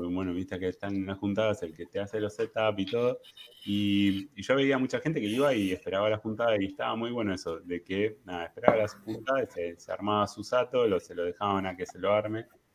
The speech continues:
Eh, acá por lo menos en Temperley estaba el chico ahí armando setup, y nada, se armaba varios satos y tiraba un mes con todos esos satos, eh,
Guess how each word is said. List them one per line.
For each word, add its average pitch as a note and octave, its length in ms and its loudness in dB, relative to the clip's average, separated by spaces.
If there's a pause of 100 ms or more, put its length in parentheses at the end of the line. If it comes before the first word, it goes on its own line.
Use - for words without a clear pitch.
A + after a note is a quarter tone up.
(360)
Eh, D#2+ 360 -4 (800)
acá F2 200 -2
por F2 120 -2
lo F2 60 2
menos F2+ 200 4
en E2+ 80 2
Temperley F2 460 2
estaba E2 440 -2
el D#2+ 100 -6
chico E2 300 -6
ahí E2+ 200 -2
armando E2+ 380 -2
setup, A2 300 0 (560)
y E2 480 0
nada, G2+ 280 4
se - 80 -4
armaba F#2 300 2
varios F#2+ 280 4
satos A#2 480 4
y - 160 -6
tiraba F2 600 6 (140)
un G2+ 200 4
mes G#2 360 6
con F2+ 260 -2
todos F#2+ 260 4
esos F2+ 280 0
satos, F#2+ 400 2 (420)
eh, D#2+ 260 -2